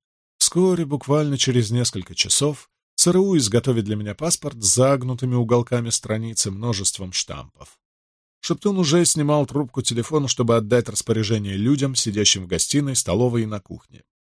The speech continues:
Те незамедлительно займутся этим вопросом и множеством других мелочей, которые превратят фальшивое имя в реальную личность. Когда я окажусь в Турции, думал я, мне будет нужен какой-нибудь канал связи с Шептуном.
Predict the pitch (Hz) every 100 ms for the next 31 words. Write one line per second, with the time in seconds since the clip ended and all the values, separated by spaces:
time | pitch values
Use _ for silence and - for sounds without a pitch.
0 | _ _ - 180 185 185 143 143 120 127
1 | 147 135 127 113 113 113 113 - 98 92
2 | 82 - 131 - 120 117 _ - 120 165
3 | 190 156 - 147 135 117 127 123 120 107
4 | 92 85 - 147 139 120 120 110 95 95
5 | 101 - 147 - 120 107 - 95 78 90
6 | 131 123 110 - _ - 165 160 135 123
7 | 110 85 73 - - - - _ _ _
8 | _ _ _ _ _ _ _ 123 139 185
9 | 180 180 175 147 151 151 - 151 165 -
10 | 147 143 135 131 131 135 135 127 117 107
11 | 104 - 131 131 123 120 104 - 131 135
12 | 127 - 110 113 110 - 113 110 110 -
13 | 104 - 113 82 53